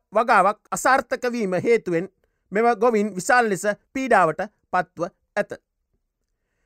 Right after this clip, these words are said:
මෙම ආදායම අඩුවීමට හේතු වී ඇති අතර, ආහාර ඇතුළු ඔවුන්ගේ අත්‍යවශ්‍ය අවශ්‍යතා සැපයීමට ඇති හැකියාව කෙරෙහි බලපා ඇත. මෙම ව්‍යාප්තිය මගින්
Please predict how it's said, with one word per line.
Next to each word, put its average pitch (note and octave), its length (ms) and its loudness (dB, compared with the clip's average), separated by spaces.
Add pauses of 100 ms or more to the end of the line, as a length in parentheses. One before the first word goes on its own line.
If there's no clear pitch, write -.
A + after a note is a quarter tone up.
(640)
මෙම D4+ 140 -2
ආදායම D4+ 600 2
අඩුවීමට A#3 580 -4 (180)
හේතු C4 340 0
වී C4+ 260 -2
ඇති B3 200 0
අතර, F3 200 0 (380)
ආහාර C4 400 2
ඇතුළු A3+ 400 -4 (100)
ඔවුන්ගේ A3 460 0 (540)
අත්‍යවශ්‍ය B3 680 -2 (360)
අවශ්‍යතා A#3+ 600 0 (140)
සැපයීමට A#3 640 -2 (1080)
ඇති G3+ 220 -4
හැකියාව A3+ 460 2
කෙරෙහි F3 400 -2 (100)
බලපා G3 480 -2 (240)
ඇත. G#3+ 200 -4 (1500)
මෙම C#4 140 -2
ව්‍යාප්තිය E4 540 0
මගින් G3+ 380 -2